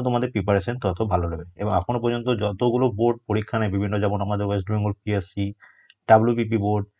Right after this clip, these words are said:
এই টিসিএস বা আরেকটা, উম, যেটা তোমাদের যে নেবে বলছে তার নামটা আমার ঠিক মনে নেই, তো তাদের মধ্যে সব থেকে হাই লেভেলের কোশ্চেন করে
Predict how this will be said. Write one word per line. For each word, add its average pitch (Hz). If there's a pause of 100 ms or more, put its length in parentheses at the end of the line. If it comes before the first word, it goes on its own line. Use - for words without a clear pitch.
(240)
এই 113 (100)
টিসিএস 113 (120)
বা 113
আরেকটা, 113 (320)
উম, 101
যেটা 104
তোমাদের 104
যে 123
নেবে 113
বলছে 101
তার 123
নামটা 101
আমার 110
ঠিক 107
মনে 98
নেই, 123 (420)
তো 107
তাদের 123
মধ্যে 139
সব 123 (100)
থেকে 131
হাই 107
লেভেলের 117
কোশ্চেন 104
করে 104